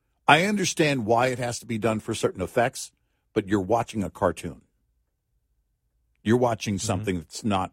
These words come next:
Speaker 1: real. And if you want to create a movie, create something, uh, Christopher Nolan, Oppenheimer,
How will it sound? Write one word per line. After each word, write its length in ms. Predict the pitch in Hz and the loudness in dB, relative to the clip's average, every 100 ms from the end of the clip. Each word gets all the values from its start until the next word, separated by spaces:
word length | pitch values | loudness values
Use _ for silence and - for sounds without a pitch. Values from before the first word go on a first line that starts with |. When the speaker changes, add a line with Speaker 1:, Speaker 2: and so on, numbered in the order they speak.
| - | -14
Speaker 1:
real. 520 | 78 87 87 - _ _ _ _ _ _ _ _ _ _ _ _ _ _ | -16 -10 -10 -10 _ _ _ _ _ _ _ _ _ _ _ _ _ _
And 120 | 113 110 | 0 0
if 100 | 92 | 0
you 100 | 110 | 0
want 160 | 110 | 0
to 60 | 98 | -2
create 400 | - 98 110 139 | -4 -2 0 0
a 60 | 139 | 0
movie, 500 | 127 123 92 90 80 _ _ _ | 0 -2 -2 -8 -10 _ _ _
create 480 | - 123 131 131 - _ _ _ | 0 2 2 -2 -6 _ _ _
something, 680 | - - 117 101 107 98 90 _ _ _ | -10 -2 0 0 -4 -4 -6 _ _ _
uh, 120 | 92 90 | -2 0
Christopher 440 | 127 - - 120 | -2 -4 -2 0
Nolan, 360 | 120 113 117 - _ _ _ _ _ _ _ _ - | 2 -2 -4 -12 _ _ _ _ _ _ _ _ 2
Oppenheimer, 600 | 104 104 90 82 71 | 2 2 -4 -4 -6